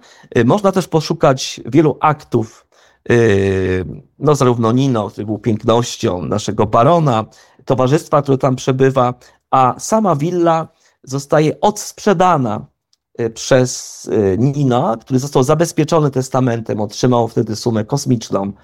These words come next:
trzysta tysięcy franków i willę. Willę odsprzedał za dwieście tysięcy rodzinie, więc miał pół miliona franków, drodzy państwo. To jest w ogóle suma kosmiczna. Dlaczego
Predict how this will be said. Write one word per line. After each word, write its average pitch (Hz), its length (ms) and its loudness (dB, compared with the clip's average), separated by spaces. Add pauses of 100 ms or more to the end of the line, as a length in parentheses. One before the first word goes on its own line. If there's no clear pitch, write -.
(320)
trzysta 151 360 2
tysięcy 120 480 -2
franków 110 600 -2 (120)
i 120 380 0 (140)
willę. 120 580 2 (380)
Willę 175 320 4
odsprzedał 147 500 0
za 127 220 0
dwieście 147 380 -4
tysięcy 123 760 -2
rodzinie, 113 480 0
więc 139 180 -4
miał 127 120 4
pół 180 360 2
miliona 143 760 2 (180)
franków, 151 680 -2
drodzy 110 280 -6
państwo. - 480 -6
To - 140 -2
jest 120 240 0
w - 40 0
ogóle 131 440 2
suma 127 360 -2
kosmiczna. 104 540 -12
Dlaczego 143 680 0